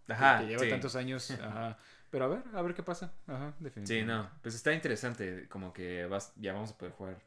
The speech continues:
Speaker 1: <laughs>
Speaker 2: <laughs> Sí,
Speaker 1: Death
Speaker 2: ¿no?
Speaker 1: Stranding,
Speaker 2: Ajá,
Speaker 1: ¿no?
Speaker 2: hasta la fecha no lo he jugado también
Speaker 1: Sí.
Speaker 2: por lo mismo, porque no tenía PlayStation,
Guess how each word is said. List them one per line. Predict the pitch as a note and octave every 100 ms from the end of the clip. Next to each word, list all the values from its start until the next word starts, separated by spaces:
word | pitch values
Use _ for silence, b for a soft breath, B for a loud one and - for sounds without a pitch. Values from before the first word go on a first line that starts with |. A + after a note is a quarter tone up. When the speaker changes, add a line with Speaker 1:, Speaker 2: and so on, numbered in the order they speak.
| -
Speaker 1:
<laughs> | -
Speaker 2:
<laughs> | G3 D3 G#2+ C3+ G#3 G3+ - G#3+ D#3
Sí, | -
Speaker 1:
Death | E3
Speaker 2:
¿no? | F3 F3
Speaker 1:
Stranding, | - B2 B2+ B2+
Speaker 2:
Ajá, | C#3
Speaker 1:
¿no? |
Speaker 2:
hasta | D3 C#3
la | B2+
fecha | B2+ C3 E3 D#3 C3+
no | D3
lo | D3+
he |
jugado | C#3 C3+ C3+ C#3
también | C3+ G#2+ A2 A#2+ A#2
Speaker 1:
Sí. | - A2 G2+
Speaker 2:
por | F#2
lo | F2
mismo, | C3 C3
porque | G2+ -
no | A2+
tenía | G#2+ C3 B2 A#2
PlayStation, | A#2+ G#2+ A2+ A#2 A2+